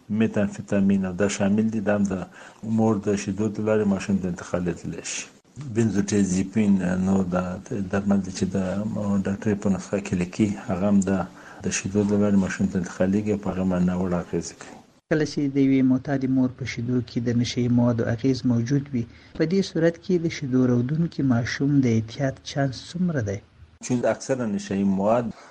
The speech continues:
Speaker 1: چې د مور د خوا نه استعمالیږي، هغه بدن کې جذب او د هماغه لارې شیدو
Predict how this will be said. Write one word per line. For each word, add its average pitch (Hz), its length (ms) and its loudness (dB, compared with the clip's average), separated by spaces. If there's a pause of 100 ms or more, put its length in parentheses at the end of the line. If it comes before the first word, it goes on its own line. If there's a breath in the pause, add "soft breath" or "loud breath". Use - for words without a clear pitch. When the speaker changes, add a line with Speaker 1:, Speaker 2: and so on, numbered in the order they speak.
Speaker 1:
چې 104 140 -8
د - 80 0
مور 110 160 2
د 98 100 -2
خوا 107 160 0
نه 98 100 2
استعمالیږي، 113 800 0 (280)
هغه 107 300 0 (580 loud breath)
بدن 101 280 -2 (100)
کې 104 120 -2 (460)
جذب 113 460 -2
او 95 60 -2 (140)
د - 20 -14 (120)
هماغه 110 420 0
لارې 107 240 -2
شیدو 101 240 -2